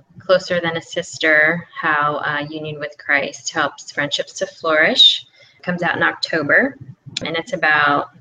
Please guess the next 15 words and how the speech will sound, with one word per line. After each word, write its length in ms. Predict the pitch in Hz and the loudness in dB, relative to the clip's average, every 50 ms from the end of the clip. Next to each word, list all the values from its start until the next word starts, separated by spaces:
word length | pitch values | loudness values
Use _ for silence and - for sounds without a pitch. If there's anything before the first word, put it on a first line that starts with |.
| _ _ | _ _
sisterhood 580 | - - 220 196 - 208 190 175 190 185 175 | -4 -2 -2 0 2 2 2 4 4 4 4
in 100 | 180 175 | 4 4
the 100 | 170 170 | 2 2
church, 580 | 165 - - 160 151 147 143 - - - - - - | 0 2 4 4 4 4 4 2 -2 -4 -6 -6 -8
about 420 | - - 156 151 147 147 143 - _ _ - - _ _ _ _ _ _ _ _ _ - - _ _ _ _ - | -6 -2 -2 -2 -2 -2 -4 -8 _ _ -20 -20 _ _ _ _ _ _ _ _ _ -20 -20 _ _ _ _ -12
community, 760 | - 214 214 208 208 202 196 202 196 196 190 190 190 185 185 - - - - - - | -6 -2 0 0 2 2 2 2 4 4 6 6 6 4 2 -2 -8 -10 -10 -10 -8
the 60 | - 185 | -8 -6
community 320 | - - 196 190 190 185 | -2 0 2 4 4 2
that 100 | 180 - | 2 0
Christ 420 | - - 180 170 170 - - - - - | 0 0 2 2 0 -2 -8 -18 -10 -6
created 580 | - 170 160 156 151 151 151 165 185 185 - - | -4 -2 -2 -2 -2 -2 -2 -2 -2 -4 -4 -8
through 180 | - 175 165 160 - | -10 -8 -8 -8 -8
his, 380 | 175 156 156 151 - - - - | -8 -8 -8 -10 -12 -16 -10 -6
um, 300 | - 156 151 151 147 151 151 _ _ _ _ _ _ - - - - | -4 -2 -2 -2 -4 -6 -12 _ _ _ _ _ _ -18 -18 -12 -8
life, 240 | 156 151 147 165 | -6 -6 -6 -6